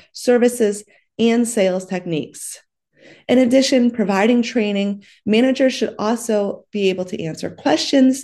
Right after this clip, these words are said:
and offer support. You can help your employees by unpacking what went right or wrong in a situation. And this will help your employees feel more comfortable asking you for help when they need it.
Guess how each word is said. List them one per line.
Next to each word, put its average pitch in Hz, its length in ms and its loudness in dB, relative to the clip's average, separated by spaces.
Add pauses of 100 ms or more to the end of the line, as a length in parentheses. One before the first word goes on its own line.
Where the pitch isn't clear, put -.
(140)
and 190 100 -2
offer 165 240 -4
support. 170 600 -6 (580)
You 220 140 4
can 226 180 2
help 208 300 0
your 220 120 2
employees 202 400 2
by 180 140 0
unpacking 208 840 -4 (220)
what 196 220 0
went 175 240 -2
right 220 440 -2
or 185 240 0
wrong 202 420 -4
in 190 100 -6
a 180 40 -8
situation. - 840 -10 (600)
And 214 160 6
this 285 180 2
will 302 80 0
help 226 240 -2
your 220 120 4
employees 220 360 2
feel 190 240 0
more 180 220 -2
comfortable 180 600 -4
asking 175 400 -4
you 170 100 -4
for 175 120 -6
help 160 300 -4
when 156 100 -2
they 151 140 0
need 147 240 -2
it. - 160 -4